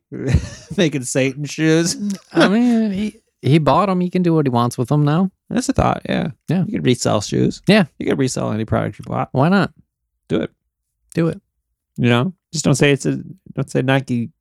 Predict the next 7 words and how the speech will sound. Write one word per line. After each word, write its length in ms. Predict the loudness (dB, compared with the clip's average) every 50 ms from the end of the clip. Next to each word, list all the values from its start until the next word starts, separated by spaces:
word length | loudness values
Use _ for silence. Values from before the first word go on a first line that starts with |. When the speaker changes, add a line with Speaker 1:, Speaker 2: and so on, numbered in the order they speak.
| _ -8
Speaker 1:
told 260 | -2 0 0 0 0
you 80 | -2 -6
to 80 | -6
do 120 | -6 -6 -6 -8 -8 -2 0 2 4 4 4 4 4 4 4 2 2 0 -2 -2 -2 -8 -20 -4 0 0 2 2
it. 100 | 0 -2 -4
<laughs> 40 | _ _ _ _ _ _ _ _ _ -16 -16 -14 -14 -16 -18 -20 -20 -20 -20 -20 -20 -20 -20 _ _ _ _ _ _ _ _ _ _ _ _ _ _ _ _ _ _ _ _ _ _ 0
Speaker 2:
Um, 540 | 2 2 4 4 4 4 4 2 2 2